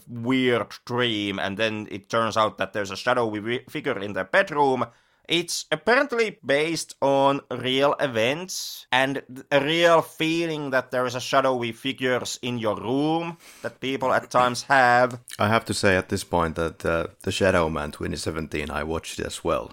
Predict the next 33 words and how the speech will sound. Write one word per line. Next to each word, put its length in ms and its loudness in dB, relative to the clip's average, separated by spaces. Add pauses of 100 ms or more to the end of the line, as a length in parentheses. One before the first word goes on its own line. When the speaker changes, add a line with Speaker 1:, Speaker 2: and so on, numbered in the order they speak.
Speaker 2:
you 140 -8
know, 200 -10 (100)
<laughs> 100 -8
for 340 -6
this 240 -12 (560)
episode. 520 -2 (200)
I 100 -4
think 200 -8
we're 160 4
talking 340 -2
about 200 -2
the 100 -10 (240)
same 340 0
thing. 280 -4 (100)
There 140 4
is 120 -2
this, 240 -4 (460)
this 140 -2
guy 340 6
has 220 0
a 40 0
dream 460 4
and 120 0
then 120 2
he 100 0
wakes 320 0
up 280 2
and 160 2
he 160 -6
starts 300 -2
to 80 -6
see 220 -4
these 320 -4